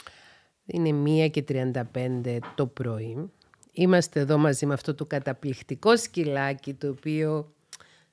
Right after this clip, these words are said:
φαίνεται ότι περνάει την περίοδο της εφηβείας. Απόψε έχει κάνει πολλά. Έλα, κούλι, ε; Ναι. Λοιπόν, ε, έχει φύγει το παιδί μου. Επέστρεψε στο Άμστερνταμ. Και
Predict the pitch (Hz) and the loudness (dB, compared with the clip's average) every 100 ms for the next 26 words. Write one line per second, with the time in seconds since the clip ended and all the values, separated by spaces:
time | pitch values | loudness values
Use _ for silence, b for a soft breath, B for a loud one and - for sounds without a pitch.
0 | B _ - 320 311 233 180 180 165 131 | B _ 0 2 2 2 -2 -4 -4 -2
1 | 135 139 135 135 127 127 127 120 117 123 | -2 -2 -4 -4 -4 -4 -4 -8 -10 -14
2 | - 117 117 117 120 - 131 139 - - | -14 -14 -12 -10 -10 -10 -10 -10 -8 -10
3 | 151 139 139 143 131 127 123 127 165 190 | -8 -6 -4 -6 -6 -8 -6 -2 0 0
4 | - 277 370 427 440 _ - 415 - _ | 0 2 2 2 -4 _ -6 -6 -6 _
5 | _ - 104 - _ _ B B B B | _ -20 -20 -20 _ _ B B B B
6 | B 190 160 165 131 - - - - 185 | B -4 0 0 0 -6 -18 -12 -2 4
7 | 175 170 165 - 220 240 330 320 339 269 | 8 8 8 8 6 6 4 6 6 4
8 | 254 190 175 175 240 415 - _ _ _ | 6 8 10 10 8 6 0 _ _ _
9 | _ _ - 180 175 220 233 202 - 202 | _ _ -12 0 4 4 4 2 0 0
10 | 214 - - 185 165 160 - 147 - 226 | 2 2 4 6 6 4 0 -2 0 0
11 | 370 - _ - - B B B B B | 0 -4 _ -20 -20 B B B B B
12 | B _ - - 226 220 | B _ -4 6 10 10